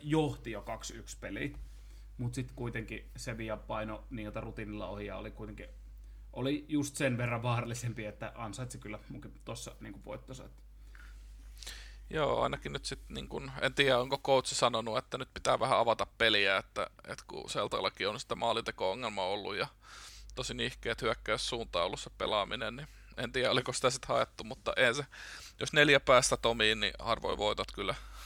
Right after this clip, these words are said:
Speaker 2: voitat matsiin, että
Speaker 1: Joo, mun mielestä se, eh, Sel-, tuo Sevilla oli ehkä vähän enemmän hereillä.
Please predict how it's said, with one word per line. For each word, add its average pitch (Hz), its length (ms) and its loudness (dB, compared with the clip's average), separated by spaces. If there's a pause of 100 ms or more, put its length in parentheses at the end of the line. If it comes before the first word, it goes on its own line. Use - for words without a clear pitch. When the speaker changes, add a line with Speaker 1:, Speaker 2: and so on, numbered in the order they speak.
(220)
Speaker 2:
voitat 123 280 0
matsiin, 113 420 -4
että - 180 -12 (920)
Speaker 1:
Joo, 131 140 2
mun 143 140 0
mielestä 165 220 -2
se, - 140 -8
eh, 143 200 0
Sel-, 143 360 -8
tuo 143 120 -6
Sevilla 135 360 -4
oli 117 120 -6
ehkä 117 180 -8
vähän 110 140 -4
enemmän 113 220 -6
hereillä. 113 340 -4